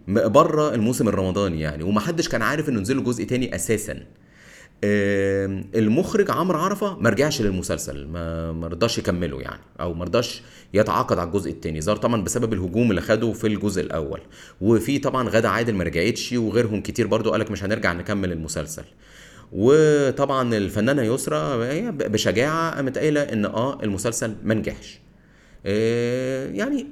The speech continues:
أنت لما تيجي تعمل مسلسل تاريخي أكيد هتهتم بأول حاجة فيها التاريخ، يعني، آه، أي، آه، اي بي سي، آه، مسلسلات يعني، أو اي بي سي،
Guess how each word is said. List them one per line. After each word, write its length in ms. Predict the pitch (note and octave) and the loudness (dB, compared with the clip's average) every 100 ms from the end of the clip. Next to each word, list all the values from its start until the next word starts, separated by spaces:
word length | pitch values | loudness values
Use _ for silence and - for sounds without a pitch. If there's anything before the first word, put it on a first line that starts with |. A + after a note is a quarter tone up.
| - G#3+ | -6 -2
أنت 140 | A#3+ | 2
لما 160 | A3+ F#3 | 2 2
تيجي 200 | G3 G3 | 2 0
تعمل 600 | E3+ F#3 E3+ D3+ A#2+ F#2+ | 0 0 0 0 0 0
مسلسل 840 | F2+ - C3 - C3 A#2 F#2+ E2 | -2 -2 -2 0 0 0 0 -2
تاريخي 540 | - E2+ B2 C3 D#3 | -2 -2 -2 -2 -4
أكيد 300 | D#3 F3+ A#3 - | -4 -4 -4 -4
هتهتم 580 | C#3 C#3 D3 - G3 F#3+ | -4 -2 -2 0 0 0
بأول 420 | F3+ F3+ G3 D#3 | -2 0 0 0
حاجة 180 | D#3+ E3 | -2 -2
فيها 320 | F3+ G3+ G3+ - - - - - - - - - - | 0 0 -2 -12 -20 -20 -20 -20 -20 -20 -20 -4 0
التاريخ، 460 | - A#3+ C4 G#3 - - | 4 6 6 4 -2 -10
يعني، 340 | F#2+ F2 F2+ F#2 | -6 -2 0 2
آه، 400 | F#2 F#2 F#2+ F#2 A#2 | 2 2 0 0 4
أي، 220 | D3+ E3 | 4 4
آه، 360 | A2+ A2 G#2 A2+ | 4 4 4 6
اي 140 | D#3 | 6
بي 220 | D3 D#3+ | 4 0
سي، 440 | D#3 D#3 E3+ E3 D3 | -2 -4 -2 2 4
آه، 420 | B2+ B2 A#2+ A#2 | 4 4 2 0
مسلسلات 680 | A2+ G#2 B2+ - D#3+ G3+ - | -2 -2 -4 -2 0 0 0
يعني، 260 | B2+ C#3+ E2 | -4 -2 0
أو 140 | - | 0
اي 180 | B2+ C#3 | 2 0
بي 180 | C#3 C#3+ | 0 -2
سي، 320 | C3+ D#3 | -2 -4